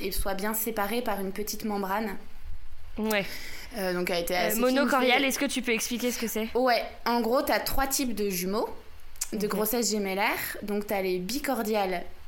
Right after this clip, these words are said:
Speaker 1: biamniotiques, donc t'as deux cordons et deux poches, euh, et deux, deux placentas, en gros, c'est les
Speaker 2: Ouais.
Speaker 1: faux jumeaux. C'est comme si t'avais deux grossesses simultanées, si on veut.
Speaker 2: Mhm.
Speaker 1: Après, t'as les grossesses monocordia-, monocordiales biamniotiques.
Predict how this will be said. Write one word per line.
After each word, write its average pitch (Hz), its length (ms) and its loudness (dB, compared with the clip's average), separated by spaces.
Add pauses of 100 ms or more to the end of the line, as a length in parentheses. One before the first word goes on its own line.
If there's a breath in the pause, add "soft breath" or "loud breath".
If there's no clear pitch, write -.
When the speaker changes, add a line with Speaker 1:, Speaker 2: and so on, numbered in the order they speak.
(120)
Speaker 1:
biamniotiques, 220 800 0
donc 208 180 -2
t'as 190 200 0
deux 180 260 -2
cordons 220 500 0 (200)
et 185 120 -4
deux 180 320 -4
poches, 220 460 2
euh, 175 400 -2 (420)
et 190 100 -2
deux, 185 280 -4
deux 190 120 0
placentas, 202 500 0
en 294 100 4
gros, 208 240 0
c'est - 100 0
les 214 100 2
Speaker 2:
Ouais. 170 220 2
Speaker 1:
faux 170 80 2
jumeaux. 202 300 0 (400 loud breath)
C'est 226 120 0
comme 214 160 4
si 247 140 0
t'avais 196 220 4
deux 190 180 2
grossesses 214 420 2
simultanées, 190 600 0
si - 160 -4
on 175 100 0
veut. 190 220 -4 (180)
Speaker 2:
Mhm. 220 60 -2 (680 loud breath)
Speaker 1:
Après, 220 320 4
t'as 226 140 2
les 196 120 0
grossesses 214 880 0
monocordia-, 226 920 2
monocordiales 214 1000 2 (160)
biamniotiques. 208 920 -2